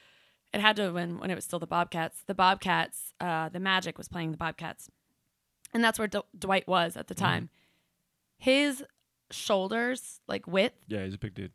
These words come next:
Speaker 1: he is
Speaker 2: Yeah,
Speaker 1: massive.
Speaker 2: yeah.
Speaker 1: It just doesn't, you, I don't think you see it until you really see him in person. Uh, but anyways, when he was with the Hornets, he got custom-made jerseys to fit him very
Speaker 2: Mm-hmm.
Speaker 1: snugly.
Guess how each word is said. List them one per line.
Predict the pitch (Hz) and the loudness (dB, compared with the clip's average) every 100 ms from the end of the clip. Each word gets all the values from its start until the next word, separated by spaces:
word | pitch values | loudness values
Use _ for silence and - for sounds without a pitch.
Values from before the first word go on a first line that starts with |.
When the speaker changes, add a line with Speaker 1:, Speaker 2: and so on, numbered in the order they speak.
| _ | _
Speaker 1:
he | - 285 | 0 4
is | 226 | 4
Speaker 2:
Yeah, | 202 | 2
Speaker 1:
massive. | 226 294 - 180 - | 2 2 0 -2 -4
Speaker 2:
yeah. | 175 - _ _ _ 226 | -8 -14 _ _ _ 0
Speaker 1:
It | 226 | 4
just | 262 | 4
doesn't, | 247 240 226 185 _ | 4 4 2 -2 _
you, | 226 233 - - _ _ _ - | 0 0 -2 -20 _ _ _ -2
I | 226 | 0
don't | 220 | 0
think | 214 202 | -4 -8
you | 202 | -8
see | - 220 | -2 2
it | 180 | 2
until | - - 170 | -2 -8 -6
you | |
really | 165 165 | -4 -4
see | 151 180 | -4 -6
him | |
in | 160 | -6
person. | 170 190 - 110 - _ _ _ - _ - | 0 -2 -2 -8 -10 _ _ _ -20 _ 4
Uh, | 185 175 | 6 6
but | 226 | 6
anyways, | 269 220 190 185 | 4 6 4 2
when | 196 | 0
he | |
was | 190 185 | 0 0
with | 196 | 2
the | |
Hornets, | 196 196 170 - | 4 4 2 -2
he | 185 | -4
got | 170 - | -2 -2
custom-made | - 196 - 165 156 | -2 -2 -2 -4 -6
jerseys | - 190 160 147 - | -2 -2 -2 -6 -12
to | - | -8
fit | 170 156 | -6 -6
him | 151 151 _ _ _ - | -8 -10 _ _ _ 0
very | 240 262 | 4 4
Speaker 2:
Mm-hmm. | 233 | 2
Speaker 1:
snugly. | 208 180 175 - - | 0 0 -2 -8 -10